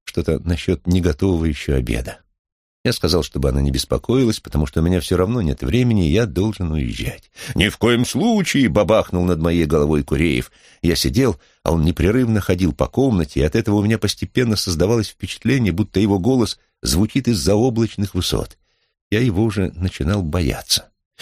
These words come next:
«Ни в коем случае! Машуня — прелестный кулинар, и так редко случается поговорить с интеллигентным человеком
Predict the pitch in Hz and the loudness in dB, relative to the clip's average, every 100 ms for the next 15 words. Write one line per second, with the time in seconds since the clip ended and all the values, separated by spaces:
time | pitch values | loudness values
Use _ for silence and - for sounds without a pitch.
0 | - 82 - 98 82 82 - 104 131 117 | -2 0 2 2 0 -2 -2 0 0 -2
1 | - 65 62 - - 78 - 131 123 - | -2 -2 -4 -12 -4 -2 0 2 0 0
2 | 107 131 269 202 95 - 131 113 98 76 | 2 2 0 -2 -6 -2 0 2 2 0
3 | 50 - _ - - 135 151 147 151 127 | -4 -10 _ -8 -4 0 0 2 2 2
4 | - - 90 - 90 80 - 73 78 73 | -2 -2 -2 2 0 0 -2 2 2 2
5 | 104 - 76 78 78 60 104 - 87 71 | 0 -2 -2 0 0 2 0 0 -2 0
6 | 71 69 82 107 - - | 0 0 2 0 0 -6